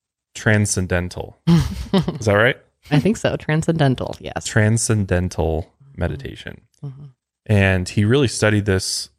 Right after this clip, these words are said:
Speaker 1: quite a bit. And in addition to that, he studied the ancient Vedas, which the Vedas are a large body of religious texts originating in ancient
Speaker 2: Mm-hmm.
Speaker 1: India,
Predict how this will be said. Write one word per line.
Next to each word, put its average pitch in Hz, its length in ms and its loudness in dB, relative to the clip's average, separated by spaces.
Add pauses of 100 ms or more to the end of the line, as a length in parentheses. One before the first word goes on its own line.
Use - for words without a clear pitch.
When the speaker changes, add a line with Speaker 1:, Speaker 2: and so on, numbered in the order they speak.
(480)
Speaker 1:
quite 98 260 -6
a 87 60 -4
bit. 82 280 -2 (680)
And 107 100 2
in 101 100 4
addition 107 380 0
to - 100 -4
that, 98 200 0
he 95 100 -4
studied 98 500 -2
the - 220 -4
ancient 95 560 -6 (240)
Vedas, - 720 -4 (600)
which - 380 0
the 113 100 2
Vedas 101 760 0 (640)
are 87 500 2
a 90 60 0
large 90 280 2
body 87 180 2
of 90 80 -2
religious 87 360 0
texts - 320 -2
originating 92 500 -4
in 87 140 -8
ancient - 580 -8 (200)
Speaker 2:
Mm-hmm. 147 220 -16
Speaker 1:
India, 107 420 2